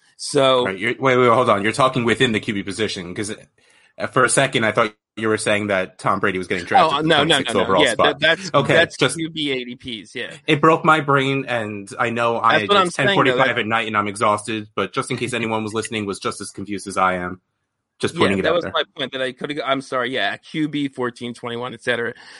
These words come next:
Speaker 1: And, and, uh, at the same A-, the same A D Ps last August, uh, the same A D P pulling from that. I mean, there's definitely,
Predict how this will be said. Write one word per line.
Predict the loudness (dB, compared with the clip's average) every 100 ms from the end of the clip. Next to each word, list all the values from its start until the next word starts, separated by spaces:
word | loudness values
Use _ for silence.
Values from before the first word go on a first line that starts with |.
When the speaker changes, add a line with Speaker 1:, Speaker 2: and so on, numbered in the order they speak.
| -16 -2
Speaker 1:
And, | 2 2 0 -4 0
and, | 2 2 -2 -8 _ _ _ _ -10
uh, | -8 -8 -12 _ _ _ _ _ _ _
at | -6 -4
the | -4
same | 0 2 2 -2 -2
A-, | -2
the | -2 -6
same | -4 -2
A | -2
D | -4
Ps | -8 -8 -8 -6
last | -2 -2 -4 -2
August, | 0 0 -2 -6 -12 -10
uh, | -8 -8 -14 -16
the |
same | -6 -6 -4
A | -6
D | -8 -10
P | -12 -12
pulling | -10 -10 -10
from | -10 -8
that. | -6 -6 -8 _ _ _
I | -8
mean, | -6 -6 -4
there's | -6 -4
definitely, | -2 -2 0 -2 0 0 -2 -6